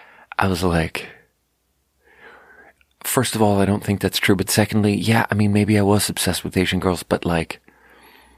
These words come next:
'cause I did move to China after that. And I stayed in China for ten years.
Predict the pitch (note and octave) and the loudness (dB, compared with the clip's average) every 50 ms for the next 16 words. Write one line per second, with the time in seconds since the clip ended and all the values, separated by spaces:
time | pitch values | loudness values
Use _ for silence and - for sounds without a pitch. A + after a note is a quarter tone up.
0 | _ - - - G2 G#2+ G2 - - A#2 F#2+ G2+ G#2 A2+ G#2+ F#2 - - - - | _ -6 -4 -2 0 0 2 2 2 2 2 2 2 2 2 0 -2 -6 -4 -2
1 | - - - A2+ A#2 A2+ G2+ - - D2+ D#2 - - - E2 - - A2 _ _ | -2 0 2 2 2 2 0 0 -2 -2 -4 -4 -4 -6 -6 -8 -8 -14 _ _
2 | _ _ _ _ _ - - F2 - - - - _ _ _ _ _ - F2 F#2 | _ _ _ _ _ -4 -4 -2 -2 -4 -8 -12 _ _ _ _ _ -6 -4 -2
3 | F2+ - - - G#2 F#2 - F#2 - - G2 F#2+ F#2 F2+ - - - - - G#2 | -2 -2 0 0 0 0 0 -2 -2 0 0 0 0 -2 -4 -6 -4 -2 0 0
4 | G2 F#2 - - - - - - - | 0 -2 -4 -6 -8 -12 -12 -14 -16